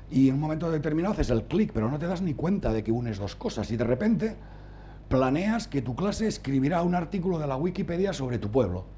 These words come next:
Preguntadle a un maestro con experiencia cómo planifica y os encontraréis con esa dificultad para responder. Eso es el pensamiento experto. Es muy difícil de analizar y, y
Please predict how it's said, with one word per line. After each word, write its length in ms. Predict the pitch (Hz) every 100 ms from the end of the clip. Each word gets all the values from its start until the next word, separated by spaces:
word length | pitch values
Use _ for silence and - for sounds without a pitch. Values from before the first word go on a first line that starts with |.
| - - - - - - - - - - - -
Preguntadle 560 | 151 139 139 165 240 269
a 20 |
un 80 | 170
maestro 680 | 160 165 - 139 107 - -
con 160 | 135
experiencia 500 | 135 - 123 135 127
cómo 200 | 160 170
planifica 440 | 151 143 139 185 196
y 40 |
os 80 | 123
encontraréis 580 | 127 120 117 120 208 - - -
con 160 | - 139
esa 140 | 170
dificultad 560 | 208 156 127 120 107 165
para 180 | 160 127
responder. 560 | 120 - 101 98 101 - - - -
Eso 80 | 190
es 80 | 180
el 60 |
pensamiento 360 | 143 113 127 117
experto. 400 | 104 98 85 -
Es 80 | -
muy 100 | 120
difícil 320 | 123 117 117
de 60 | 113
analizar 560 | 113 117 117 165 180 - - - -
y, 240 | 120 120
y 320 | 117 113 104